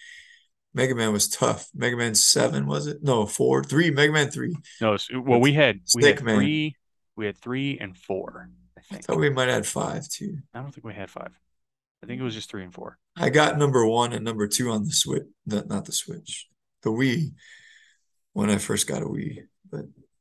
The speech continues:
Speaker 1: Mega Man was tough. And then I used it to beat Mario. I could not do anything in Mario Brothers two without that Game Genie.
Speaker 2: No,
Speaker 1: Super
Speaker 2: for
Speaker 1: Mario
Speaker 2: sure.
Speaker 1: Brothers two, that was a terrible game.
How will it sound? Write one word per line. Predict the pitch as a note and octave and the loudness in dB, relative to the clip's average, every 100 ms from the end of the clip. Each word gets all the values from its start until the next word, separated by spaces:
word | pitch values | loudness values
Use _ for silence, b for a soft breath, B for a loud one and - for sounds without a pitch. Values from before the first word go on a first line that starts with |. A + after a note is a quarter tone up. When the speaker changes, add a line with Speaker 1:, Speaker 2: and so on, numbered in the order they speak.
| _ - B B - | _ -20 B B 0
Speaker 1:
Mega | C#3+ F3 | 4 6
Man | D3 | 4
was | A#2 - | 4 2
tough. | G#2+ G#2 - _ B B B - | 2 0 -2 _ B B B -2
And | C#3+ D#3+ | 2 6
then | D#3+ | 6
I | |
used | E3 D#3 D3+ | 6 4 0
it | D3 | 0
to | C3 | 0
beat | C3 C3+ | 0 0
Mario. | C#3 C3+ - | 2 4 4
I | C#3 | 4
could | F3+ | 4
not | E3 D#3+ | 4 2
do | C#3+ | 2
anything | D3+ C#3+ C3+ | 0 0 -2
in | |
Mario | B2+ C3 C3 A#2 | 0 2 2 2
Brothers | A#2+ A#2 G#2+ | 0 -2 -6
two | - B2 A2 | -6 -4 -2
without | G2+ A#2 - | -2 -2 -2
that | - | -4
Game | B2 G#2+ - | -4 -4 -4
Genie. | - - A#1+ - B B - | -6 -8 -10 -14 B B -2
Speaker 2:
No, | A#2+ G#2 | 2 2
Speaker 1:
Super | |
Speaker 2:
for | C3 | 2
Speaker 1:
Mario | |
Speaker 2:
sure. | C3 G2 | 2 2
Speaker 1:
Brothers | G2 B2 A2 - | 4 2 0 -2
two, | B2+ C3 | 0 2
that | C3 C3+ | 2 2
was | A#2+ | 0
a | D3 | -4
terrible | - C3+ A2+ A2+ | 0 2 2 -4
game. | A2 G2+ | -6 -8